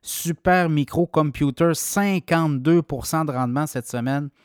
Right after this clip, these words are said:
Ensuite de ça, A S M L, A D R, seize point sept pour cent. Netflix, quinze point huit. Netflix, des chiffres incroyables. United Rentals,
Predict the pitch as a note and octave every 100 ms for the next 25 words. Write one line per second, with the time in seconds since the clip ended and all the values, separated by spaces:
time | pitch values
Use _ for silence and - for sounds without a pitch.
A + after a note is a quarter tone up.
0 | _ - _ _ _ - A2 - C#3+ B2+
1 | - D#3 - D#3+ - - D#3 D#3 - -
2 | - - - _ D3 D#3+ D3+ D3+ E3 D3
3 | C3 C#3+ D3 D#3 D#3 E3 D3+ G#2+ - -
4 | F#3 E3+ D#3+ - C#3+ D#3 D#3 B2+ - -
5 | F3 - D3 A#2 - E3 D3 B2 D#3 -
6 | - F3+ - - - - _ _ _ _
7 | F3 F3 D#3+ - E3 D#3 D3 E3+ C#3 C3+
8 | - F3 - C3 B2 - D#3 D3 C3 B2
9 | B2+ D3 B2 C#3 D3+ D#3 D#3 D#3+ C#3+ D3
10 | C#3+ D#3+ D#3